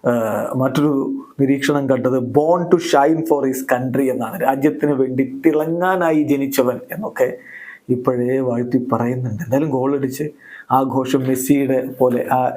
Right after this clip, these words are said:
ജേഴ്സിയൊക്കെ ഇങ്ങനെ പിടിച്ചിട്ടുള്ള ആഘോഷം, അതൊക്കെ എന്തായാലും ആരാധകരെ സംബന്ധിച്ചിടത്തോളം വലിയ സന്തോഷം നൽകുന്ന ഒരു കാര്യം തന്നെയാണ്.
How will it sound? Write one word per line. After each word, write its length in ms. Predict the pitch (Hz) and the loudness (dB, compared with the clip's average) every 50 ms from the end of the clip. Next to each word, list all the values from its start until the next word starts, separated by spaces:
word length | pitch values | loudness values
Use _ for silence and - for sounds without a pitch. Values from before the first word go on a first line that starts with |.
| 139 | -2
ജേഴ്സിയൊക്കെ 580 | 135 131 135 131 135 135 135 151 139 131 - 135 | 0 2 2 2 0 0 2 2 2 2 2 2
ഇങ്ങനെ 220 | 127 131 131 131 | 2 2 0 -2
പിടിച്ചിട്ടുള്ള 560 | 127 127 131 127 123 127 151 - - 135 127 | -2 0 0 -2 -2 -2 -4 -6 -2 -2 0
ആഘോഷം, 520 | 123 123 123 123 - - 131 123 - 156 160 - _ - | 0 0 -2 -4 -6 -6 -6 -8 -8 -10 -12 -14 _ -4
അതൊക്കെ 260 | 170 175 165 - 180 | 0 0 0 2 0
എന്തായാലും 460 | 175 160 170 170 170 170 175 240 - - - - - - - _ - | 0 2 2 2 2 0 -2 -4 -6 -10 -14 -18 -20 -20 -8 _ 2
ആരാധകരെ 460 | 143 156 165 170 160 160 151 151 156 | 4 4 4 4 2 2 0 -2 0
സംബന്ധിച്ചിടത്തോളം 720 | 151 - 147 143 147 143 131 139 143 135 139 139 135 135 131 | 0 0 0 0 0 0 0 0 2 2 2 0 0 0 -2
വലിയ 360 | 131 131 131 131 131 123 - 131 - | -2 0 0 0 0 -2 -4 -6 -10
സന്തോഷം 460 | - - 127 127 131 135 131 - 135 | -8 -4 0 0 2 2 0 0 -2
നൽകുന്ന 480 | 131 131 123 123 123 127 120 123 120 - - - | 0 0 0 0 -2 -2 -4 -4 -4 -4 -4 -4
ഒരു 120 | 127 123 | -2 -2
കാര്യം 360 | 120 117 117 120 127 127 120 | -2 -2 -2 -2 -2 0 -2
തന്നെയാണ്. 520 | 123 - 131 131 135 127 127 131 160 233 | -2 0 0 -2 0 0 -2 -2 -4 -6